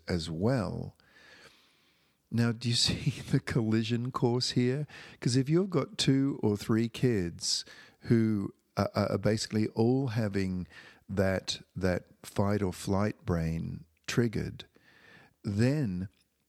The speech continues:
they start turning to each other and start trying to fill that leadership vacuum, and that's very understandable.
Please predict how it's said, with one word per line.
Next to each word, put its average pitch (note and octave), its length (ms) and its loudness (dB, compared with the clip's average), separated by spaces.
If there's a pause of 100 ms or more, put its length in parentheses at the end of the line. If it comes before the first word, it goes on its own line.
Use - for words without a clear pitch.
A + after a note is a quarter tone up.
(420)
they G#2 200 0
start B2+ 400 0
turning A#2+ 440 0
to F2+ 220 -2
each E2+ 340 -4
other G2+ 480 0 (420)
and G#2 200 0
start - 880 0
trying G#2+ 400 0
to F#2+ 100 -2
fill C#3 300 2
that G#2 260 -2
leadership F2 600 -2
vacuum, E2+ 500 -4
and B2 100 -6
that's A2+ 260 -4
very B2+ 420 -2
understandable. G2 1080 -2